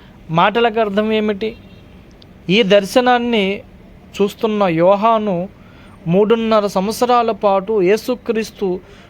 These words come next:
ప్రభువుతో పాటు సహచర్యం చేసినవాడు.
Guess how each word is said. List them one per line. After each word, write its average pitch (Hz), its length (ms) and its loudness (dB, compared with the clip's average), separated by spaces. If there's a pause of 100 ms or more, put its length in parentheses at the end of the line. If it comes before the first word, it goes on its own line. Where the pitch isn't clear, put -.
(220)
ప్రభువుతో 214 600 0
పాటు 180 480 -2
సహచర్యం 190 840 -4 (560)
చేసినవాడు. 180 720 -2